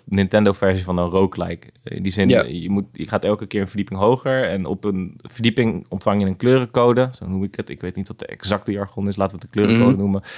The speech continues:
Speaker 1: En die geeft jou een buff. Dat kan zijn een, eh, een sterker wapen. Dat kan zijn meer munitie. Dat kan zijn snellere movement. En zo moet jij dus steeds hoger in die toren komen. En gedurende die torens moet je ook baasgevechten verslaan.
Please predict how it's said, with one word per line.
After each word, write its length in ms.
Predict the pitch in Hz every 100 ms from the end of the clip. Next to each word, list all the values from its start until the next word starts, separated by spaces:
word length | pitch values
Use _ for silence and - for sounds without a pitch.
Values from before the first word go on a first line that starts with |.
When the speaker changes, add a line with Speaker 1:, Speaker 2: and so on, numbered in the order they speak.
| - -
Speaker 1:
En 180 | 101
die 200 | 98 101
geeft 240 | 90 104 98
jou 260 | 101 98
een 140 | 98 87
buff. 340 | 95 82 - _ -
Dat 140 | 80
kan 180 | - 85
zijn 300 | 92 90 -
een, 240 | - 87 85
eh, 420 | 85 - 58 -
een 60 |
sterker 380 | - - 92 -
wapen. 340 | 92 90 - -
Dat 80 |
kan 120 | - 90
zijn 240 | 92 92
meer 320 | 98 98 98 -
munitie. 640 | 104 101 104 104 - 95 - - - -
Dat 100 | 95
kan 140 | 98
zijn 160 | - 98
snellere 340 | - 104 104
movement. 640 | 104 104 104 98 98 92 - - - -
En 240 | 98 95
zo 180 | 104 104
moet 160 | 107
jij 120 | 113 104
dus 100 | 101
steeds 220 | 117 107
hoger 320 | 107 110 110
in 100 | 104
die 100 | 98
toren 320 | 95 120 113
komen. 380 | - 113 110 110
En 80 | 101
gedurende 380 | - 98 101 98
die 100 | 95
torens 300 | - 104 98
moet 140 | 95
je 60 | 98
ook 140 | 90
baasgevechten 640 | 101 98 107 110 107 - 101
verslaan. 460 | - 107 95 92